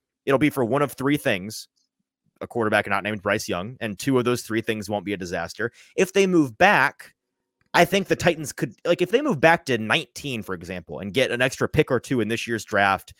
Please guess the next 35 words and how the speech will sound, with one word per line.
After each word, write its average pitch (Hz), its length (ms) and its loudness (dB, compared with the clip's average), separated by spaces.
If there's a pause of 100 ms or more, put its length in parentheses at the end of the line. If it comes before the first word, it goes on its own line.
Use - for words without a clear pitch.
(120)
maybe 113 140 0
a 104 40 0
pick - 200 -6
in 107 80 -6
next 110 240 -6
year's 95 160 -8
draft 90 280 -4
or 90 60 -10
something, 85 400 -12 (880)
they 175 160 6
could 202 220 0
go 175 320 10
edge, 147 340 4
they 147 80 0
could 143 120 -10
go 160 100 2
cornerback, 160 600 2
they 156 120 2
could 156 140 -6
go 170 300 8
off-ball 170 380 6
linebacker, 151 500 4
and 135 100 -6
people 151 220 0
would 151 160 2
not 160 220 2
be 135 320 -4 (220)
nearly 320 500 2
as 247 140 0
furious 113 640 -2 (520)
as 151 180 2
if 156 160 2
they 147 160 2
went 139 240 0
with, 131 340 -2